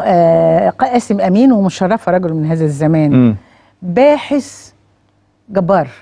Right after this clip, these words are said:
Speaker 2: مم.
Speaker 1: باحث هايل. باحث ينظر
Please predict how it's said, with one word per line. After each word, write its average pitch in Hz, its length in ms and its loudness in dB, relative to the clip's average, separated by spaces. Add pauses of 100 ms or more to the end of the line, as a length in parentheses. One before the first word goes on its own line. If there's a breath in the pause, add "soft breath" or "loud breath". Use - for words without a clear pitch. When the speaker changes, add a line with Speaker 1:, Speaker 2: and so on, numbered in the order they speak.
(100)
Speaker 2:
مم. 120 260 2 (720)
Speaker 1:
باحث 220 360 -4
هايل. 151 600 -2 (600 soft breath)
باحث 247 380 -2
ينظر 247 540 2